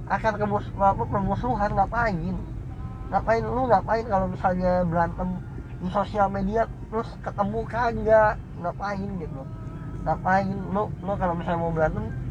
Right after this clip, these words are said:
ya udah di tempat nyata lebih oke lah gitu, lebih bisa mencari solusi tengah dibandingkan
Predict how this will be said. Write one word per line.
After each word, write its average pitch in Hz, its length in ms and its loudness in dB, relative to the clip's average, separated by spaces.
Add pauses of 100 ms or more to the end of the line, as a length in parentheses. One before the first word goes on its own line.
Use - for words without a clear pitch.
(220)
ya 247 160 6
udah 277 160 4
di - 0 -
tempat 220 320 2
nyata 226 320 6
lebih 202 320 0
oke 196 240 0
lah 175 240 8
gitu, 143 200 -4 (120)
lebih 202 240 -2 (400)
bisa 196 240 -2
mencari 214 400 4
solusi 214 320 0
tengah 214 400 0
dibandingkan 185 640 0